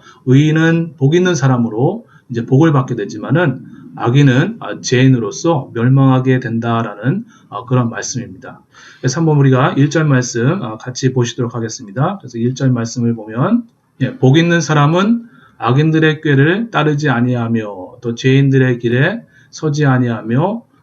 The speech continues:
오만한 자들의 자리에 앉지 아니한다."라고 이렇게, 아, 다윗이, 아, 복 있는 사람에 대해서 이렇게 스스로, 어, 자기 스스로 이렇게, 어, 정의를, 어, 내렸습니다.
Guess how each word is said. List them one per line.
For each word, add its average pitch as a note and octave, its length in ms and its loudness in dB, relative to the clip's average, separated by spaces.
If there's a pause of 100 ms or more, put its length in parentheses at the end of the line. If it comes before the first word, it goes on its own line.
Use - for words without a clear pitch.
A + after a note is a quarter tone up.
(100)
오만한 D3+ 500 0
자들의 C3+ 560 -2
자리에 B2+ 540 0
앉지 B2+ 420 -4
아니한다."라고 A#2 880 -2
이렇게, C3+ 560 -6
아, G2+ 120 -16
다윗이, A2+ 600 -4 (240)
아, - 140 -16
복 C3+ 180 2
있는 D#3 180 2
사람에 B2+ 320 -2
대해서 A2 440 -6
이렇게 B2+ 160 -6
스스로, D3+ 520 -6 (260)
어, A#2+ 120 -14
자기 C3 240 0
스스로 C3 420 -4
이렇게, A#2+ 300 -2
어, G#2 320 -8
정의를, B2+ 580 0
어, - 120 -20
내렸습니다. A#2+ 580 -2